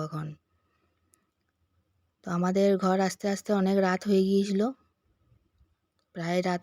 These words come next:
এগারোটা বেজে গিয়েছিল। এরকম ভালো ভালো ভিডিও পেতে তাহলে কি করবে তোমরা সবাই? জানো তো নিশ্চয়ই, সাবস্ক্রাইব অবশ্যই করবে, অবশ্যই। আর তার পাশে থাকা বেল আইকনটা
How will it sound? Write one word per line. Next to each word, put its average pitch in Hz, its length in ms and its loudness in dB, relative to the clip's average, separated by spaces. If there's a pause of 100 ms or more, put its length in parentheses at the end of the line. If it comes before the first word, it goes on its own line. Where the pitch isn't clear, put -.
এগারোটা 180 400 -2
বেজে 175 280 -2
গিয়েছিল। 175 300 -4 (4000)
এরকম 185 420 -2 (960)
ভালো 185 240 0
ভালো 202 120 4 (120)
ভিডিও 202 300 4
পেতে 214 240 0
তাহলে 208 240 4
কি 214 60 2 (100)
করবে 208 280 4 (220)
তোমরা 190 220 -4 (100)
সবাই? 214 240 2 (340)
জানো 196 240 2
তো 247 60 4 (100)
নিশ্চয়ই, 180 420 -2
সাবস্ক্রাইব 214 540 0 (120)
অবশ্যই 214 560 2
করবে, 208 280 4 (140)
অবশ্যই। 196 720 2
আর 170 100 -2
তার 180 180 -2
পাশে 180 320 -6
থাকা 202 240 -2
বেল 190 220 0
আইকনটা 202 480 0